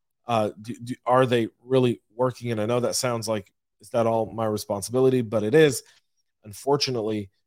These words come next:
simply because as this, as, as, as economic times and interest rates get higher and access to money becomes, becomes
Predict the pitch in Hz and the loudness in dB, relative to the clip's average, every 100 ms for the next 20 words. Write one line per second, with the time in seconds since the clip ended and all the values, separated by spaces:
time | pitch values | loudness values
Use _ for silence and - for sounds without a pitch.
0 | _ - 143 127 131 110 104 117 107 98 | _ -4 -2 0 0 0 0 0 0 -4
1 | _ _ _ _ _ _ - _ _ _ | _ _ _ _ _ _ -20 _ _ _
2 | _ _ _ _ - 123 117 117 120 - | _ _ _ _ -6 -4 -2 -2 -2 -4
3 | - 123 120 - - 117 104 - - 110 | -4 -2 0 -2 -4 -4 -4 -8 -6 -6
4 | 104 - _ _ 120 143 139 139 135 135 | -6 -12 _ _ -4 0 0 0 0 -2
5 | 127 120 - 117 120 127 127 - 113 98 | -2 -2 -6 -6 -4 -2 -2 -2 -4 -2
6 | 110 92 123 131 127 117 - 113 - 110 | -4 -2 0 2 0 -2 -4 -6 -6 -6
7 | 107 98 110 104 98 - 107 104 113 101 | -6 -6 -8 -8 -10 -14 -18 -12 -10 -10